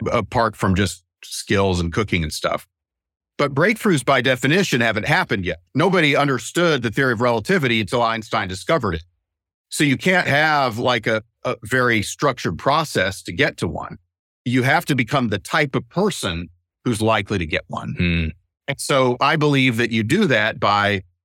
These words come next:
Speaker 1: following these inflections and insights. When I work with a founder, what they really are doing is implementing a first mover advantage into the future. And their, the first product that they have is really a reference implementation of their insight.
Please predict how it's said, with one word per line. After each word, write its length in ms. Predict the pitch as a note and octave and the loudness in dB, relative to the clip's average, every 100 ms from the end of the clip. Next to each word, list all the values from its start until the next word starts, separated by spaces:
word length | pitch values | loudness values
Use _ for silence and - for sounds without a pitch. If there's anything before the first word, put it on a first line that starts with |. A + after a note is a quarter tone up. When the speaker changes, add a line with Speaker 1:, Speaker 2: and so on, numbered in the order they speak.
| - | -2
Speaker 1:
following 420 | C3 A#2+ A#2 A2 | 2 2 2 2
these 200 | G#2+ G#2 | 0 0
inflections 560 | G2 A#2 G#2 - F#2 F2+ | -2 0 -2 -2 -4 0
and 80 | |
insights. 540 | A2 A2+ - C#2+ - - | 0 0 -2 -4 -6 -8
When 200 | C3 C3+ | 0 2
I 100 | D#3 | 2
work 240 | G#3 F3+ - | 2 2 0
with 100 | B2 | -2
a 40 | |
founder, 560 | G#2 D#3 E3+ D3 G#2 G2 G#2 _ | 0 0 2 2 0 -2 -6 _
what 220 | A2+ C3+ | -2 0
they 120 | C#3 B2+ | 2 2
really 400 | D3 F#3 D#3 C3 | 2 4 2 2
are 120 | A2 | -2
doing 540 | G#2 C#3+ A#2 G2+ G2+ - _ _ _ _ _ _ - | 0 2 2 0 -2 -6 _ _ _ _ _ _ -2
is 320 | B2 G#2+ - _ - | 0 0 -6 _ -2
implementing 680 | E3+ D#3+ D#3+ C#3+ C3 B2+ | -2 2 2 4 2 2
a 60 | G#2+ | -2
first 400 | - D#3 D#3 - | -2 -2 0 0
mover 320 | C3 C3 B2 | 0 2 0
advantage 500 | A#2 G2 A2 A2 F#2 | 0 0 0 -2 -2
into 140 | G#2+ G2 | -2 -2
the 80 | |
future. 520 | E2+ G2 E2+ D#2 - - _ _ _ _ _ _ | -2 0 0 -2 -6 -12 _ _ _ _ _ _
And 140 | B2 B2 | 0 2
their, 220 | C3 B2+ | 2 0
the 180 | A#2+ B2 | 0 -2
first 340 | - G3 D#3 | 0 0 0
product 440 | - G3 F#3+ D#3 - | 0 2 4 2 0
that 120 | A2+ | 0
they 160 | A#2 | 0
have 440 | A2+ E3+ D#3 B2 A2+ | 2 2 2 2 0
is 120 | G#2 | -2
really 260 | A#2 B2 A2 | 0 2 2
a 80 | |
reference 500 | G2 C3+ C3 C3+ G#2+ | 2 0 0 -4 -2
implementation 760 | B2 G#2+ A2 G2 G#2 A2+ G2+ G2 | -4 -2 -2 -2 0 0 0 -2
of 60 | |
their 160 | F2 F#2 | 0 0
insight. 420 | F#2 - A1 - | -2 -4 -6 -6